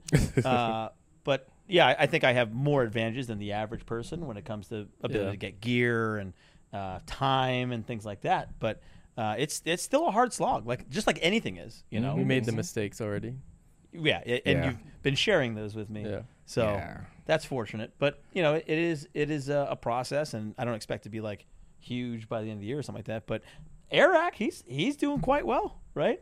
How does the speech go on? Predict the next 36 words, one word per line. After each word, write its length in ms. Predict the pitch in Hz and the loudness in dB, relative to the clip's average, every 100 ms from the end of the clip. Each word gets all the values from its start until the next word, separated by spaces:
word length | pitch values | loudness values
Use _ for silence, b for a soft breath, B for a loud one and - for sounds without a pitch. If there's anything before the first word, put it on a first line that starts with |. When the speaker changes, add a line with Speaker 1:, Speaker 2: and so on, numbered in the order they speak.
| - | -8
Speaker 3:
Half 40 | - | -6
Speaker 1:
That's 160 | 117 - | -6 -2
Speaker 3:
a 20 | |
Speaker 1:
good. 80 | 120 | 2
Speaker 3:
million. 180 | 131 135 | 2 4
Speaker 2:
If 60 | |
you 60 | 143 | 8
guys 180 | 170 160 | 8 8
haven't 220 | 160 143 | 4 4
seen, 300 | 175 156 151 | 2 2 2
uh, 280 | 135 123 - - | 0 0 -2 2
Arak, 480 | 151 151 123 120 - - | 4 6 6 4 0 -4
A 200 | 139 143 | 0 0
I 220 | 139 131 - | 2 0 2
R 460 | 123 123 117 110 - _ - | 4 4 2 0 -8 _ -2
R 200 | 117 117 | 0 0
A 120 | 120 | -2
C 200 | 117 131 | -6 -8
K, 300 | - 131 165 - _ 131 | -8 -8 -8 -14 _ -4
Speaker 3:
Mm-hmm. 100 | 143 | -4
Speaker 2:
right? 100 | - b b b b | -4 b b b b
Uh, 260 | 117 107 | -2 -2
his 100 | 110 | 0
name 100 | 143 | 0
is 100 | 135 120 | 0 0
Eric, 340 | 120 98 - | -2 -4 -6
Eric 200 | 110 101 | -10 -8
Decker, 400 | - 98 - - - | -8 -10 -8 -10 -10
but 180 | 107 - - - | -10 -10 -14 -8
Eric 320 | 107 101 101 107 | -6 -6 -8 -10
is 80 | |
what 80 | 98 | -10
he 40 | 98 | -10
goes 160 | 101 | -10
by 260 | 98 110 113 | -6 -4 -4
on 340 | - 101 101 | -6 -8 -8